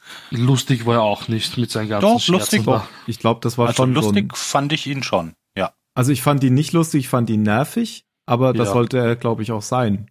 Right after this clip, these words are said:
Speaker 3: Also
Speaker 2: Ja.
Speaker 3: das
Speaker 2: Ja, ach so, ich, ich meinte jetzt auch außerhalb von Battlestar Galactica fand
Speaker 3: Ach so.
Speaker 2: ich ihn
Speaker 1: Ach so,
Speaker 2: lustig.
Speaker 1: kenn ich nicht.
Speaker 3: Ich glaube, äh, wenn man Amerikaner ist,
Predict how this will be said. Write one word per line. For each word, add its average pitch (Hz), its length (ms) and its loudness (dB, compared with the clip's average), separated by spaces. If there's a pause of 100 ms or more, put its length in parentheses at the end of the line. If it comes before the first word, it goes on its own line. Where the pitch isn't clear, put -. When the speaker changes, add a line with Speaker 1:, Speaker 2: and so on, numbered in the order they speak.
Speaker 3:
Also 113 200 -6
Speaker 2:
Ja. 110 80 2
Speaker 3:
das - 120 -6 (140)
Speaker 2:
Ja, 139 220 4
ach 131 100 0
so, 151 180 2
ich, - 140 -4 (180)
ich 113 140 -8
meinte 113 240 2
jetzt 110 160 -2
auch 98 180 0
außerhalb 101 460 2
von 90 140 -8
Battlestar 87 420 -8
Galactica 85 500 -10
fand - 160 -4
Speaker 3:
Ach 123 40 -6
so. 131 120 2
Speaker 2:
ich 95 80 -4
ihn 87 140 -12
Speaker 1:
Ach 110 100 -4
so, 104 300 0
Speaker 2:
lustig. 90 340 -8
Speaker 1:
kenn 101 140 -4
ich - 140 -12
nicht. - 380 -20 (120)
Speaker 3:
Ich - 160 -10
glaube, 175 640 2 (320)
äh, 139 180 2
wenn 131 120 2
man 131 160 2
Amerikaner 127 720 0
ist, 165 320 -4